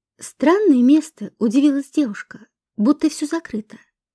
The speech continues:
«Наверное, такой антураж. Я здесь впервые, но если бы что-то было не так, мои люди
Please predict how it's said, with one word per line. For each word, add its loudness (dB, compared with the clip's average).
«Наверное, 6
такой -4
антураж. -6
Я 2
здесь -2
впервые, -4
но 4
если 4
бы 2
что-то -4
было 0
не 2
так, -6
мои 2
люди 2